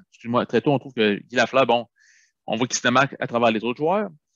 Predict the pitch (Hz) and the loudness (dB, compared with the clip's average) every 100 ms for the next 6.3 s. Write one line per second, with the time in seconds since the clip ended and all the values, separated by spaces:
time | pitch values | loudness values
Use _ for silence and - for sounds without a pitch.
0 | _ - - 131 151 147 160 147 117 120 | _ -20 -16 -4 -2 0 0 0 -2 -2
1 | 123 113 131 127 165 156 - 151 139 139 | -4 -2 -4 -2 -6 -10 -14 -8 -8 -6
2 | 123 127 - 165 180 143 120 120 135 160 | -6 -6 -2 2 2 2 -2 -4 -2 -2
3 | 143 170 180 170 - 117 123 156 - 160 | -2 -6 -2 -4 -4 -2 2 2 2 -2
4 | 196 180 _ _ _ - 226 202 165 139 | -2 -6 _ _ _ -4 -2 0 2 2
5 | 120 185 202 - 165 180 - - 139 202 | 2 4 4 2 2 0 0 0 0 2
6 | 180 139 156 | -2 -2 -6